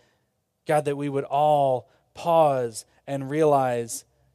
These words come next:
the most important miracle that you have done or, or are willing to do in our lives. God, that not only have you made our physical existence better, which you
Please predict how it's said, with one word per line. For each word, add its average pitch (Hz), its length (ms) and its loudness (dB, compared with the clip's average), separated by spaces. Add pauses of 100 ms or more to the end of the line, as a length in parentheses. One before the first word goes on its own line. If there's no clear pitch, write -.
(380)
the 139 80 -6
most 156 440 -2
important 139 520 -4
miracle 120 480 -4
that 117 240 -4
you 127 120 -8
have 113 180 -10
done 120 300 -4
or, 120 240 -8
or 123 240 -2
are 120 140 0
willing 131 440 -2
to 135 120 -8
do 113 380 -8 (240)
in 127 140 -10
our 120 180 -4
lives. 104 520 -8 (1500)
God, 131 180 -2
that 127 100 -4
not 135 160 0
only 143 320 -2
have 131 180 -6
you 131 140 -10
made 123 380 -10 (240)
our 117 220 -12
physical 131 500 -8
existence 107 520 -14
better, 107 280 -10
which 113 280 -14
you 127 240 -16